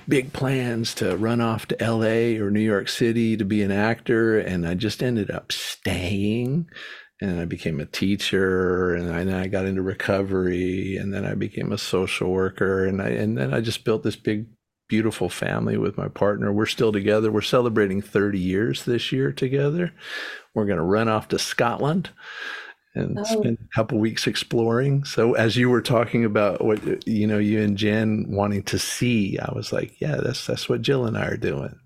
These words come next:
Speaker 2: Yeah.
Speaker 1: Yes.
Speaker 2: Jen was, or she went to Scotland for a concert I didn't get to go, and she said it was phenomenal. She loved it.
Speaker 1: Yeah, yeah.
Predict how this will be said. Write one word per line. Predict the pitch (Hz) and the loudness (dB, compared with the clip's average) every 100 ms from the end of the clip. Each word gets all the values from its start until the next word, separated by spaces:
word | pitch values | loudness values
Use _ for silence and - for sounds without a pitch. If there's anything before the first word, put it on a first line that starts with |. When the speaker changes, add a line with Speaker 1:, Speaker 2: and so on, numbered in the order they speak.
| _ - | _ 0
Speaker 2:
Yeah. | 196 208 196 | 2 4 0
Speaker 1:
Yes. | 190 - - | -2 -12 -16
Speaker 2:
Jen | - 233 262 | 2 4 6
was, | 285 - | 4 4
or | 233 208 - | 2 2 0
she | - 233 | 0 4
went | 247 247 | 4 2
to | 247 | 0
Scotland | - 220 214 208 196 | 2 4 4 4 4
for | 196 | 2
a | 175 - | 2 2
concert | 208 196 196 175 | 2 4 4 4
I | |
didn't | 165 165 | 4 4
get | 165 | 2
to | 165 | 4
go, | 165 160 | 4 4
and | 156 | 2
she | 160 | 0
said | 175 | 2
it | 160 | 2
was | 160 | 0
phenomenal. | - 156 151 123 120 80 - - _ | 0 2 2 2 2 0 -2 -6 _
She | - 175 | -2 2
loved | 160 135 139 | 2 2 0
it. | 160 - - _ _ _ _ _ _ _ | -2 -4 -12 _ _ _ _ _ _ _
Speaker 1:
Yeah, | - 95 85 85 - - _ - | -8 -6 -6 -8 -10 -14 _ -12
yeah. | 101 - - | -8 -8 -8